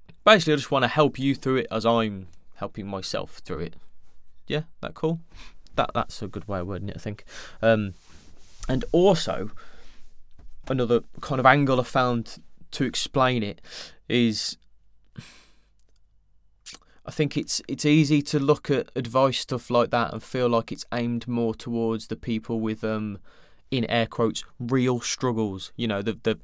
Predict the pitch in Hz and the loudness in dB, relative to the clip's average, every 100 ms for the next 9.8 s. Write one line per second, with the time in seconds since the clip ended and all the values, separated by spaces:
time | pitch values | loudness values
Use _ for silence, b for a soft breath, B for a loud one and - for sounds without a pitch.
0 | b - 151 - 139 139 131 117 104 107 | b 0 2 2 0 2 2 2 0 -2
1 | 98 95 98 107 87 - - - 156 139 | -4 -6 -2 -2 -2 -6 -12 -4 2 2
2 | 127 123 120 113 107 101 - - 92 107 | 2 2 4 4 0 -4 -8 -10 -10 -6
3 | 107 104 107 101 B B B B - 110 | -6 -4 -6 -8 B B B B -4 0
4 | 107 107 - - - - - - - 117 | 0 -2 -6 -10 -6 -4 -4 -6 -10 0
5 | 123 117 107 110 104 110 104 - 117 110 | 2 2 0 -4 -4 -6 -6 -2 2 2
6 | 104 - 110 107 101 107 107 107 104 95 | 0 -2 -2 -2 -4 -4 -4 -4 -6 -8
7 | - - - - - - - - 107 - | -14 -20 -20 -16 -8 -8 -8 -6 -6 -6
8 | - 107 143 - - - 98 117 110 107 | -8 -10 -10 -16 -16 -14 -6 -6 -4 -6
9 | 110 107 104 113 110 104 - 95 | -4 -6 -4 -2 0 -2 -4 -8